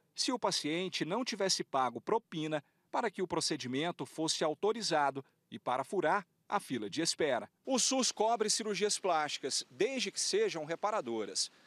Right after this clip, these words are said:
A quadrilha presa fraudava o sistema de regulação de Goiás,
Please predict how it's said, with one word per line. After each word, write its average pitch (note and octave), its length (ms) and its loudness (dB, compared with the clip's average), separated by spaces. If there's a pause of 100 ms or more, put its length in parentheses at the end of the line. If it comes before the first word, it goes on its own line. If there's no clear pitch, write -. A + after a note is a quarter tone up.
(220)
A D3+ 120 0
quadrilha G#3 480 0
presa G3 480 0 (180)
fraudava G3 640 2
o E3+ 40 -2
sistema F#3 520 0
de C#3+ 80 -6
regulação F#3 500 0
de F3+ 80 -10
Goiás, F3 540 2